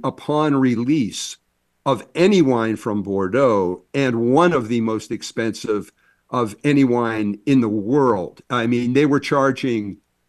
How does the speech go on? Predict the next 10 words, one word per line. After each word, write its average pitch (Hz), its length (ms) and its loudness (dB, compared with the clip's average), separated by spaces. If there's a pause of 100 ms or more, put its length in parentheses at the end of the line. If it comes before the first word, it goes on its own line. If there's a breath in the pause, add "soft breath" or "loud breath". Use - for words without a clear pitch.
(160)
five 143 480 0
thousand 127 800 0
dollars 123 600 0
or 120 220 0
more 127 640 0
a, 110 100 -6 (580)
per 127 160 4
bottle 127 720 0
of 98 280 -8
that, 78 400 -6